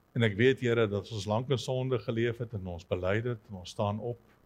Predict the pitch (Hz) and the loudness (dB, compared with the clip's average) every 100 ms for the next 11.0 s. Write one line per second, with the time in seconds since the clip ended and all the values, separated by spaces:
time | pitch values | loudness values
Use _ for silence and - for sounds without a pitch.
0 | _ _ _ _ _ _ - 104 98 92 | _ _ _ _ _ _ 4 6 6 6
1 | 101 110 110 98 98 87 - 127 110 98 | 6 4 0 -4 -4 -10 -8 -6 -4 -4
2 | - - - - - 110 113 98 98 101 | -6 -12 -18 -18 -4 -2 0 0 0 -2
3 | - 110 - 139 131 110 - 110 - 117 | -4 -6 -4 -2 -2 -4 -6 -12 -8 -6
4 | 95 90 98 113 131 156 156 135 139 123 | -6 -6 -8 0 0 0 -4 -8 -8 -8
5 | 135 113 107 104 113 104 - 113 90 - | -6 -4 -4 -6 -10 -14 -12 -14 -14 -20
6 | _ - - _ _ _ _ _ _ _ | _ -20 -20 _ _ _ _ _ _ _
7 | _ _ - 117 - 113 120 165 123 113 | _ _ -6 -4 0 0 0 0 0 0
8 | 104 90 80 - - - - _ _ _ | -2 -4 -10 -14 -14 -14 -18 _ _ _
9 | _ _ _ _ _ 82 90 90 98 110 | _ _ _ _ _ -4 0 2 2 2
10 | 110 110 98 98 104 - 101 87 80 85 | 0 0 -2 -4 -8 -10 -8 -8 -12 -18